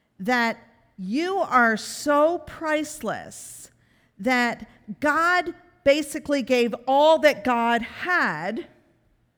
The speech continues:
his son, Jesus. God gave him up to purchase your sins, to buy your, um,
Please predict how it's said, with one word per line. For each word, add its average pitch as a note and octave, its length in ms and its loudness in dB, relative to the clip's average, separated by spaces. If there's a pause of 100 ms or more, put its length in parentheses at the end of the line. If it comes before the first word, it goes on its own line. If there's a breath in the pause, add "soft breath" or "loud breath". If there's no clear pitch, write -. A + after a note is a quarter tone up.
(420)
his A3+ 160 -8
son, F#3+ 600 -4 (440)
Jesus. G#3 880 -8 (920)
God B3 320 0
gave A#3 260 0 (100)
him C4+ 360 -6
up A#3+ 480 -6 (1000)
to A3 100 -8
purchase C#4+ 840 -6
your A#3+ 400 -2
sins, A3+ 640 -6 (300 soft breath)
to B3 100 -2
buy B3+ 760 0 (180)
your, A#3 600 -2 (220 loud breath)
um, G3 400 -2